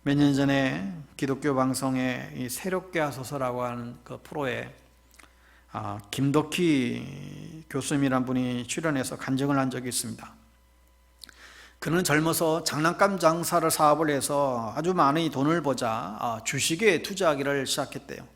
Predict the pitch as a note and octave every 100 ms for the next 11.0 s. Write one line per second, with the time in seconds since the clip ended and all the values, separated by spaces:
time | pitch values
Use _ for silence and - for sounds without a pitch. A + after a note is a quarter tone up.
0 | _ _ _ _ - - - - - G3
1 | F#3+ F#3 F3 E3 D3+ A3 G3 E3 F3+ E3+
2 | D3 D3+ E3 B2+ B2 D3+ C3+ B2+ C#3+ C#3+
3 | - F#3+ G#3 G3+ F3+ D#3+ D3 C#3 B2 A#2+
4 | B2 A#2+ A2 A#2+ - F3+ F#3 E3+ E3 E3
5 | D#3+ D#3 C#3+ E3+ F3+ F#3 D#3+ D3+ C#3+ D#3
6 | D#3 C3 B2+ B2+ B2 A#2 C#3 F#3+ G#3+ F#3
7 | D3 B2+ D3+ G3+ A#2+ C3 G#3 E3 A#2 A#2+
8 | C3+ - C#3 C#3+ D#3 - - D#3+ C3 A2
9 | - - - - - A2+ G#2+ G#2 G#2+ A2
10 | C3+ C#3+ D3 C#3+ F3 E3+ E3 - A2